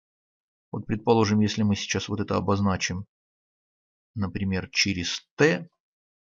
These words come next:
тогда это тоже будет t. Тогда мы получили интеграл вида t в степени альфа д т.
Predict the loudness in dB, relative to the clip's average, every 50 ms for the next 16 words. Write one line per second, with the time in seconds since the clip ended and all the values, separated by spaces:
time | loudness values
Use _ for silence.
0 | _ _ _ _ _ _ _ _ _ _ _ _ _ _ _ _ _ -10 -4 0
1 | 0 2 2 0 -2 -2 -2 -2 -2 -2 -4 -4 -6 -6 -6 -6 -8 -10 _ _
2 | 2 4 4 4 4 0 -4 -10 _ _ _ _ _ _ _ _ _ _ -2 2
3 | 6 6 6 8 8 6 6 6 6 6 4 4 4 4 4 4 6 8 8 8
4 | 8 8 8 8 8 8 6 4 4 6 6 8 8 6 4 4 4 4 4 4
5 | 6 4 4 2 2 2 2 2 6 6 6 6 6 4 0 0 0 -2 -4